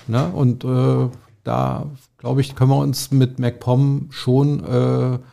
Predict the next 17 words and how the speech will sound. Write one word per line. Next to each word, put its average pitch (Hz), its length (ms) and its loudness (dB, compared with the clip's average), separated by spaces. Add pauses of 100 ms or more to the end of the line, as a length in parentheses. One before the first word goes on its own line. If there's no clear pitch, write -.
(1080)
ganz, 151 320 0
stehen 185 160 4
wir 196 80 4
ganz 165 180 2
gut 127 220 4
da. 104 300 -4
Also 139 260 2
es 151 280 0
ist - 140 -2
nicht 151 140 2
so, 147 120 4
dass 139 200 4
es 131 100 -4
hier 143 160 2
irgendwie 123 460 4
alles, 123 480 0
äh, 117 580 2